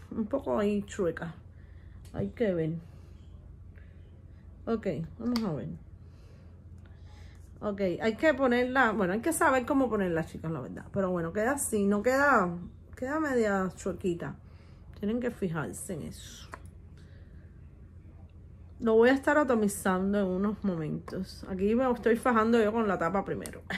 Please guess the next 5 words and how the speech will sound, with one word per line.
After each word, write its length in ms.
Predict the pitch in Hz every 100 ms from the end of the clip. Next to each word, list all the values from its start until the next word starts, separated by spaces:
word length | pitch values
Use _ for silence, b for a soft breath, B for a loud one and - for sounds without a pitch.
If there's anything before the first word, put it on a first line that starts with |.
| - B B B B B
Ok, 180 | - 247 220 202
bueno, 300 | 214 180 170 - - -
vamos 220 | 262 370
a 60 |
atomizarlo. 880 | 381 320 269 - 233 208 190 180 175